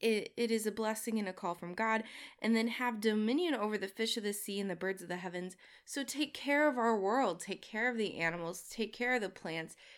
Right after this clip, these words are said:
take care of this amazing creation. And you know, the indirect thing that's being said here is if you're going to grow and multiply on the earth, and if you're gonna take care of everything on the earth,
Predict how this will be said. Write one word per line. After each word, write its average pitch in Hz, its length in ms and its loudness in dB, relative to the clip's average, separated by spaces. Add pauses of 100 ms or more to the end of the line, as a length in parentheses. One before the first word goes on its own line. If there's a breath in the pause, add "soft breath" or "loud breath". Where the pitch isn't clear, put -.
(140 loud breath)
take - 460 -8
care 226 360 0
of 180 300 0
this 180 260 -2
amazing 175 540 -2
creation. 160 720 -6 (580)
And 233 200 6
you 226 120 8
know, 262 500 2
the 202 380 -4
indirect 247 720 2
thing 202 320 -2
that's 165 280 -2
being 175 300 -4
said 262 360 -2
here 156 280 2
is 196 220 2
if 220 100 2
you're 247 120 0
going 269 460 4
to 240 320 0 (140)
grow 214 680 6
and 202 200 0
multiply 196 640 0
on 170 140 -2
the 165 120 -4
earth, 165 380 -2
and 208 100 -4
if 202 120 -8
you're 214 100 -2
gonna 220 240 0
take 208 320 -6
care 330 240 0
of 294 100 -2
everything 190 520 0
on 165 120 -4
the 156 140 -4
earth, 170 220 0